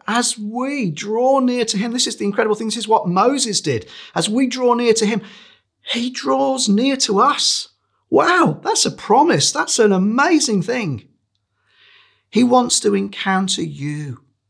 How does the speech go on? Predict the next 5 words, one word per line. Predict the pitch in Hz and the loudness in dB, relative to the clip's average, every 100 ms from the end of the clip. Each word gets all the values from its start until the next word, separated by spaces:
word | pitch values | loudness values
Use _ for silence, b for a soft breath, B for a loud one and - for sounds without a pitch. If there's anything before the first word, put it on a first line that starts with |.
| _ _ _ _ _ _ _ - | _ _ _ _ _ _ _ -8
to | - | -8
presence | - - 233 233 220 - | -6 0 0 0 -2 -2
himself | 208 196 - - 180 190 190 - _ _ _ _ - | 0 2 2 2 2 0 -2 -16 _ _ _ _ -2
with | 143 160 | 0 0
you. | 110 127 165 175 156 - | -2 -2 0 -2 -4 -10